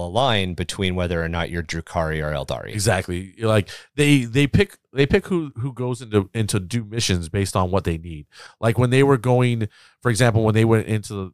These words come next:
Speaker 2: the part of the Black Library that was sealed off, they took Drak-, they were taking, uh, you know, they were taking people who didn't have the Soul Stones, and,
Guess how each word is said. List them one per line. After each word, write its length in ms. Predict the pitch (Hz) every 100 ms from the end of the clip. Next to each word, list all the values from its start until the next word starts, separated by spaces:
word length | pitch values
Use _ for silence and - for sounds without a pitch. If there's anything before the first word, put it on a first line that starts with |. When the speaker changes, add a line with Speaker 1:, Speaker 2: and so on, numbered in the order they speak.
| -
Speaker 2:
the 100 | 95
part 240 | - 104
of 80 | 98
the 80 | 90
Black 320 | 95 95 -
Library 280 | 98 92 87
that 100 | 76
was 100 | -
sealed 240 | - 87
off, 240 | 92 87 82 - - - _
they 140 | 110
took 260 | - 123 104
Drak-, 320 | 107 - - -
they 120 | 120
were 120 | 120
taking, 560 | 104 135 117 120 110 98 - - _ -
uh, 280 | 107 101 98
you 120 | 107
know, 420 | 107 101 98 95 -
they 120 | 117
were 60 | 123
taking 240 | 156 135
people 180 | 123 113
who 80 | 104
didn't 200 | 107 92
have 180 | 101 92
the 80 |
Soul 220 | - 107 92
Stones, 500 | - 64 52 95 -
and, 220 | 92 90